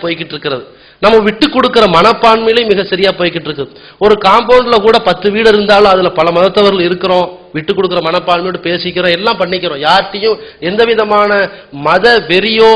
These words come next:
எந்த விதமான குலவெறியோ இல்லாத அளவிற்கு நம்முடைய தன்மை போய்கிட்டு இருக்கிறது. ஆனால் முழுக்க முழுக்க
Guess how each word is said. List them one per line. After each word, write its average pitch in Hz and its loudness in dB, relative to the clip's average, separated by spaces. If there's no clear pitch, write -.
எந்த 175 0
விதமான 196 0
குலவெறியோ 202 0
இல்லாத 190 0
அளவிற்கு 202 0
நம்முடைய 175 0
தன்மை 208 0
போய்கிட்டு 196 0
இருக்கிறது. 147 -6
ஆனால் 151 0
முழுக்க 240 0
முழுக்க 202 0